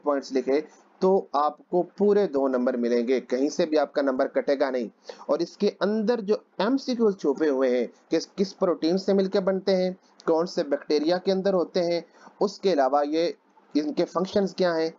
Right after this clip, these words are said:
conjugation में involve होते हैं, means of attachment के तौर पे काम करते हैं, motility में involve नहीं होते। Clear मेरे बेटे? अगला, अगला short question देखते हैं। भावलपुर बोर्ड दो हज़ार पन्द्रह में पूछा गया है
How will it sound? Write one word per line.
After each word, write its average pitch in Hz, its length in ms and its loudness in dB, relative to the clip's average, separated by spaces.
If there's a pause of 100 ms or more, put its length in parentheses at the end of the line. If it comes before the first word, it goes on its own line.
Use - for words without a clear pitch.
(200)
conjugation 156 560 -2
में 190 120 4
involve 160 360 0
होते 151 280 -2
हैं, 143 160 0 (300)
means 156 360 2
of 143 180 -2
attachment 175 500 0
के 190 120 0
तौर 180 180 0
पे 170 140 -2
काम 151 240 -2
करते 143 300 0
हैं, 135 180 -2 (240)
motility 160 540 0
में 151 140 2
involve 135 520 2 (120)
नहीं 123 320 0
होते। 98 280 -8 (2000)
Clear 180 260 2
मेरे 214 160 0
बेटे? 175 320 -2 (360)
अगला, 127 240 0
अगला 131 440 0
short 135 220 -4
question 135 280 -6
देखते 120 280 -4
हैं। 123 140 -6 (1300)
भावलपुर 214 500 -2
बोर्ड 254 220 2
दो 220 120 -2
हज़ार 202 140 0
पन्द्रह 202 320 0
में 226 140 0
पूछा 180 280 0
गया 185 200 2
है 170 180 2